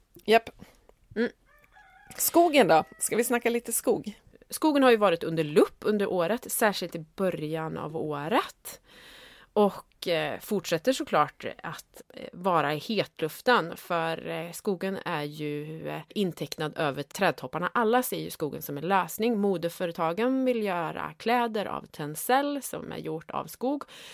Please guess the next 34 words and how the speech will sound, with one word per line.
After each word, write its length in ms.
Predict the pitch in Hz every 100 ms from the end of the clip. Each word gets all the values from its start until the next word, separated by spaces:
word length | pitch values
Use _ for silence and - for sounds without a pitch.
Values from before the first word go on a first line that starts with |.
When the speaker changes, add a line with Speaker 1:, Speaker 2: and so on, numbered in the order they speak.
| - -
Speaker 2:
Vi 100 | -
ska 140 | 170 156
bygga 240 | 143 147
hus 460 | 151 247 302 302 -
av 140 | 247
skog, 340 | 240 254 262 202
vi 80 |
ska 180 | 160 -
göra 160 | 147 123 131
biobränsle 840 | 262 269 254 247 254 254 240 262 254
av 400 | 196 190 202 - -
skogen, 720 | - - 269 254 262 262 226
vi 120 | 196
ska, 320 | - 185 180
vad 100 | 214
ska 100 | 214
vi 60 | 247
göra 100 | 247
mer? 240 | 247 294 285
Vi 120 | 262
ska 180 | - 285
göra, 260 | 269 254 240 -
eh, 260 | - 226 220 - 233 240 254
förpackningar 920 | 220 254 220 - - 185 185 220 277 277
av 180 | 240 240
skog 420 | - - 247 294 240
när 100 | 220
vi 80 |
ska 240 | 214 - 202
fasa 300 | - 190 196
ut 180 | 185 - _ - -
plastvarianterna. 1120 | 113 - - 180 170 165 151 170 - 185 247 - - - - -
Alla 400 | 285 294 269 240
ser 440 | - 180 165 -